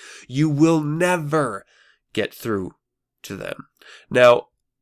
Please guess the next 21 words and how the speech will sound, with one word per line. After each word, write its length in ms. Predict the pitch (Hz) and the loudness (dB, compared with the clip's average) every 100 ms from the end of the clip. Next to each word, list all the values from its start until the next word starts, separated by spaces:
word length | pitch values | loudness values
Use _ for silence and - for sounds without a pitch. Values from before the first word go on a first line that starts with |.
| _ | _
when 280 | - 123 131 | -12 -2 0
I, 60 | 147 | 0
and, 200 | - 165 - | -2 -2 0
and 220 | 180 185 | 0 0
this 160 | 269 | -2
is 160 | 180 135 | -2 -6
really, 320 | 131 175 165 | -4 -2 0
like, 240 | 143 123 - | 0 -2 -6
first 400 | - 143 135 - | -8 -6 -6 -4
stage 260 | 139 123 | -4 -4
satanic 720 | - 123 - - 117 110 - _ | -6 -8 -8 -8 -6 -8 -12 _
thinking, 600 | _ - 117 104 113 117 - | _ -10 -10 -10 -16 -16 -14
in 120 | 110 | -12
my 160 | 113 120 | -10 -12
opinion. 420 | - - 113 - - _ _ _ _ _ _ _ _ - | -12 -16 -16 -18 -20 _ _ _ _ _ _ _ _ -8
Nothing 240 | 180 196 202 | -4 0 8
wrong 240 | 208 170 | 8 8
with 140 | 113 | 4
it. 120 | 113 - | -6 -8
I 80 | 135 | -8
think 320 | 143 156 147 | -4 -4 -4